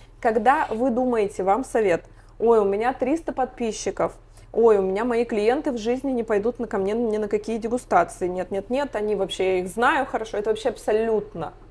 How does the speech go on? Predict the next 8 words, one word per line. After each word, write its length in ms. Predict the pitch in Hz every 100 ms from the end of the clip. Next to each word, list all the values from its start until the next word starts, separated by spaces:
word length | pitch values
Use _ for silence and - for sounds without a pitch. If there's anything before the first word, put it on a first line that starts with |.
| -
тотальная 440 | 180 185 185 180
неправда. 640 | 170 180 208 196 160 180 240
Вы 220 | 247 202
как 180 | 202 165
бы, 220 | 170 185 - - - - -
а, 260 | 180 180
думаете 560 | 180 247 262 220 202 -
так, 300 | - 240 381